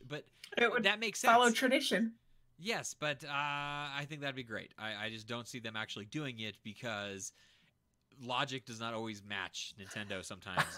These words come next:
Speaker 1: or so it seems. I don't know. Uh, Anime Otaku Kun just showed up. Uh, thank you for showing up. We're just about done with the show, but you can start it over and see Johnny all you want,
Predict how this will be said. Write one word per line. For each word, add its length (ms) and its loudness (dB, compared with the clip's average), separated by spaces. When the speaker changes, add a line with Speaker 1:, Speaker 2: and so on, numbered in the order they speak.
Speaker 1:
or 180 -4
so 200 0
it 140 -4
seems. 440 -8
I 140 -2
don't 200 -8
know. 640 -14
Uh, 520 -2
Anime 640 0
Otaku 580 -4
Kun 360 -8
just 180 -8
showed 200 -4
up. 160 -4
Uh, 360 -4
thank 160 -10
you 60 -12
for 60 -18
showing 280 -10
up. 180 -8
We're 260 -8
just 160 -16
about 160 -8
done 120 -8
with 100 -14
the 60 -14
show, 220 -4
but 120 -10
you 80 -10
can 120 -16
start 240 -8
it 60 -10
over 400 -10
and 100 -14
see 200 -14
Johnny 400 -10
all 160 -10
you 160 -12
want, 320 -2